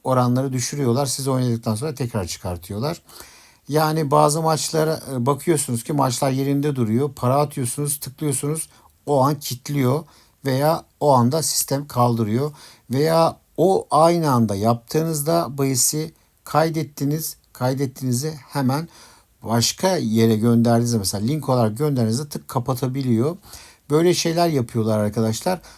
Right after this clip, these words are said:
Mesela bununla alakalı başka hesaplar var. Başka hes-, hesaplardan kontrol ediyorum. Ee, bu başka hesapta kapalı olan diğer hesapta açık.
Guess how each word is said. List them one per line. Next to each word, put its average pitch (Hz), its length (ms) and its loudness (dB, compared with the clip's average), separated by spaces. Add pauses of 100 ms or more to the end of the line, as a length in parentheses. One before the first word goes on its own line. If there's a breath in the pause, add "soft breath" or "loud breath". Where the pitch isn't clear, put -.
(140 loud breath)
Mesela 147 480 0
bununla 156 240 -2
alakalı 151 520 0
başka 120 300 2
hesaplar 147 560 0
var. 143 200 0
Başka 131 240 0
hes-, 123 180 -4
hesaplardan 127 640 -2
kontrol 117 360 -2
ediyorum. 120 480 -2 (460 loud breath)
Ee, 95 300 -8 (220)
bu 135 200 -6
başka 120 380 2
hesapta 139 460 -2
kapalı 156 380 -2
olan 151 340 0
diğer 139 200 0
hesapta 117 500 -2
açık. 127 340 -6